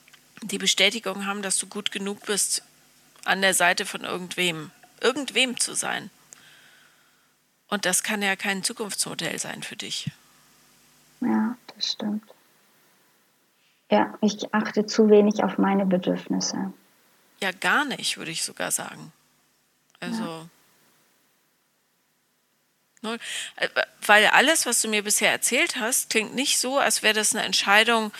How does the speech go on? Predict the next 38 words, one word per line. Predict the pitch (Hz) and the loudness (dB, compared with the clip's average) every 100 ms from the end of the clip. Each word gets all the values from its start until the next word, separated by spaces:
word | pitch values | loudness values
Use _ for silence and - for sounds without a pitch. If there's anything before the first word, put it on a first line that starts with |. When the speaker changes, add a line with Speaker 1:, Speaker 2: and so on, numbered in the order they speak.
| - - - - | -12 -14 -6 0
Speaker 1:
aus | 214 - | 2 2
dir | 208 | 2
selbst | 185 196 277 - | 4 4 4 0
raus | 175 180 - | 2 2 0
gewesen, | 185 180 180 226 | -4 -2 -2 -2
sondern | 208 190 190 180 | -2 -2 -2 -2
wirklich | 208 - 247 - | -4 -2 -2 -2
nur, | 214 220 240 240 - - 233 226 | -2 0 2 0 -6 -16 -14 -2
weil | 196 196 | 2 2
die | 190 | 0
Typen | - 240 226 | -4 -6 -8
nicht, | 233 247 - - - - _ _ _ _ _ _ - | -6 -4 -2 -4 -8 -20 _ _ _ _ _ _ -6
die | 202 | 4
waren | 202 240 | 4 4
halt | 214 - | 0 2
da. | 254 330 185 - | 2 2 -2 -6
Und | 202 | -6
mein | 208 202 | 0 2
Gott, | 233 269 - | 2 0 0
dann | 202 185 | -4 -4
heiratest | 202 226 226 208 208 - | -2 0 0 0 0 -2
du | |
die | 180 190 196 | -4 -6 0
halt, | 190 190 190 - - - - - - | 2 2 0 -8 -10 -8 -8 -12 -12
dann | - 190 175 | -8 -8 -8
verlobst | - 202 208 254 - | -4 0 2 2 0
du | 220 | 0
dich | 214 - | -2 -2
mit | 202 - | -4 -2
denen, | 196 196 196 196 196 190 190 208 | 0 2 0 -6 -8 -10 -10 -8
dann | 170 160 160 180 _ - | -8 -8 -14 -20 _ -12
bist | 170 - | -6 -4
du | 175 | -4
jetzt | 170 - | -4 -4
die | 170 | 0
Freundin | - 226 233 220 | 6 6 6 0
von | - 190 | -6 -4
denen. | 196 196 196 190 | -2 -2 -4 -8